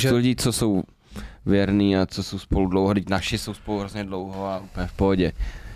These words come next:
Speaker 1: To je
Speaker 2: Eh,
Speaker 1: vlastně hustý.
Speaker 2: taky se chtějí najávat kolikrát kvůli hodinám, úplným, úplným <laughs> hodinám, ale prostě mají se rádi a jsou spolu, jak dlouho, ty vole, přes třicet let.
Speaker 1: Vlastně oni mají vztah snů.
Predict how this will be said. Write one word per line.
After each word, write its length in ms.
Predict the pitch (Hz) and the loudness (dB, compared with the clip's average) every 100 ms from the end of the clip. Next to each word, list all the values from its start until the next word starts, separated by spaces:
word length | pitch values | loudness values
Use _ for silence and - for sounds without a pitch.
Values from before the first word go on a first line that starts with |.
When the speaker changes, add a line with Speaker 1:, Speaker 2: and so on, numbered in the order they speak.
| - - | -16 -8
Speaker 1:
To 60 | |
je 60 | 117 | -6
Speaker 2:
Eh, 20 | |
Speaker 1:
vlastně 180 | 120 131 | -2 0
hustý. 140 | 127 | 0
Speaker 2:
taky 240 | 120 120 110 | 0 0 2
se 100 | 113 | 0
chtějí 220 | - 110 107 - - | 2 2 2 -2 -2
najávat 240 | 101 107 | 0 0
kolikrát 500 | - 107 101 107 98 | 2 0 2 2 0
kvůli 180 | - 104 | 2 2
hodinám, 560 | 101 95 95 95 90 90 | 4 4 4 4 6 4
úplným, 460 | 95 104 98 90 92 - | 4 4 4 4 2 0
úplným 420 | 113 117 117 110 | 0 2 4 4
<laughs> 220 | 104 - | 4 2
hodinám, 440 | 123 123 135 113 98 | 2 4 4 2 0
ale 300 | - 107 113 | 0 2 2
prostě 300 | 104 104 - | 2 0 2
mají 160 | 98 95 | 2 2
se 160 | - 95 | 0 2
rádi 300 | 87 98 107 | 2 4 2
a 60 | |
jsou 200 | 98 98 | 2 -2
spolu, 320 | - - 95 - - - - - - - | 0 2 2 0 -10 -16 -16 -20 -20 -6
jak 160 | 78 78 | -4 0
dlouho, 220 | 95 95 | 2 2
ty 140 | - | 2
vole, 160 | 82 76 | 0 2
přes 200 | - - | 0 -2
třicet 380 | - - 85 - | -6 -4 0 2
let. 360 | 78 80 - - _ _ _ _ _ _ _ _ - | 2 0 -6 -20 _ _ _ _ _ _ _ _ -10
Speaker 1:
Vlastně 280 | 120 117 127 | -8 -2 0
oni 200 | 123 123 | 2 4
mají 240 | 123 120 120 | 2 2 0
vztah 280 | - 123 | -2 -4
snů. 300 | - 123 117 | 0 0 0